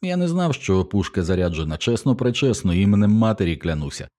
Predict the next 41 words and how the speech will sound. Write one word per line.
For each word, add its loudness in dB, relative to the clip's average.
Я -4
просто -2
взяв 2
його 2
в -6
тата 0
в -2
бюро. -2
Він 2
завжди 2
виймає 2
набої. -2
А -2
останній 2
раз, 0
коли 0
клав, -2
то, 0
мабуть, -2
у 0
дим 0
був 0
п'янющий». -2
«Ти, -6
правда, -4
його 0
не 0
заряджав?» -4
«Ні, -2
сер». -6
«Поклянешся -2
іменем 4
матері, 0
щоб -4
вона 2
пішла -2
в -4
пекло, -2
якщо -2
ти 0
брешеш?» -6